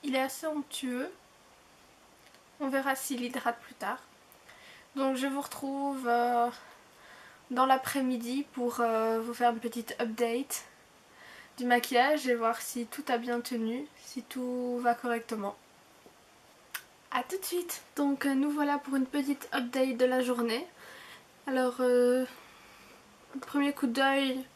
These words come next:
de loin, il n'y a pas de, de problème, euh, avec, euh, avec le teint.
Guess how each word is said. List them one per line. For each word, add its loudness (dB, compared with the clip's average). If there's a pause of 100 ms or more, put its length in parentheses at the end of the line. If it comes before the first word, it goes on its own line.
(640)
de 8
loin, 6 (680)
il -2
n'y 4
a 4
pas 4
de, -2 (1600)
de 10
problème, 4
euh, 0
avec, -2
euh, -4
avec -6
le -6
teint. 0